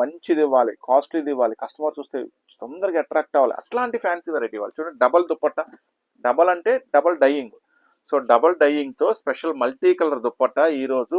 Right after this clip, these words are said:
ఫుల్ వర్క్ with లైనింగ్తో నేను మీకు అందిస్తున్న స్పెషల్ ఆఫర్ ప్రైస్. ఎమ్, ఎల్, ఎక్స్ఎల్, డబల్ ఎక్స్ఎల్, ఎం టూ డబల్ ఎక్స్ఎల్ స్పెషల్ కాంబోలో రెడీ చేసేసాను. ఈ ఐటమ్ వచ్చేసరికి మీకోసం చాలా చాలా స్పెషల్ ప్రైస్ ఉంది చెప్తాను. దీంట్లో ఇంకా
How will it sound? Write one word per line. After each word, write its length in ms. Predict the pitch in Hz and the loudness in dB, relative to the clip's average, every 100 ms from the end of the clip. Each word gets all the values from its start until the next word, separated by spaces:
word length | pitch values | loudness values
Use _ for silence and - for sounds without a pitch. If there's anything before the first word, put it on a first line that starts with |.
| - | -4
ఫుల్ 240 | 123 139 160 | -4 -2 2
వర్క్ 240 | 135 - 165 131 | 0 0 -6 -6
with 180 | 120 156 113 | -6 -6 -2
లైనింగ్తో 440 | 110 135 139 - 208 - _ _ - - | -2 -4 -8 -2 -2 -4 _ _ -10 -2
నేను 160 | 190 185 | -2 0
మీకు 120 | - 143 | 2 0
అందిస్తున్న 360 | 147 - 160 180 | 0 -4 -2 -2
స్పెషల్ 360 | - 131 - 156 135 | -4 -6 0 2 4
ఆఫర్ 240 | - - 139 | 2 -2 0
ప్రైస్. 260 | 135 - 415 - - - - 123 | -2 -2 -8 -10 -20 -18 -4 0
ఎమ్, 120 | 139 180 180 127 113 127 | 0 0 -2 -2 2 2
ఎల్, 160 | 170 185 131 117 | 2 0 0 -2
ఎక్స్ఎల్, 280 | - 180 180 135 | -2 0 2 0
డబల్ 200 | - - | -2 -6
ఎక్స్ఎల్, 260 | - 113 - 127 | -16 -20 -6 -4
ఎం 80 | 165 202 | -2 2
టూ 80 | 202 | 4
డబల్ 180 | 175 170 | 4 2
ఎక్స్ఎల్ 240 | 160 151 127 - | 0 -4 -4 -4
స్పెషల్ 400 | 147 - 220 220 | -4 -2 -2 2
కాంబోలో 340 | 180 175 175 170 | 4 6 6 4
రెడీ 160 | 147 143 143 | 2 -2 -8
చేసేసాను. 420 | 131 120 127 202 - _ _ - 160 | -8 -4 -4 -4 -10 _ _ -2 4
ఈ 40 | 185 | 6
ఐటమ్ 200 | 175 160 151 | 6 2 -4
వచ్చేసరికి 460 | 143 143 131 147 135 | -4 -4 -4 -4 -8
మీకోసం 400 | 139 143 135 214 - _ _ - | 0 0 0 -4 -8 _ _ 0
చాలా 220 | 185 240 233 | 4 4 4
చాలా 140 | 208 175 | 2 0
స్పెషల్ 340 | 165 - 202 185 | -4 -4 0 4
ప్రైస్ 200 | 170 165 | 4 2
ఉంది 120 | 170 - | -2 -2
చెప్తాను. 340 | 151 160 160 202 | 2 4 4 2
దీంట్లో 220 | 160 170 156 | 0 2 2
ఇంకా 160 | 156 | 2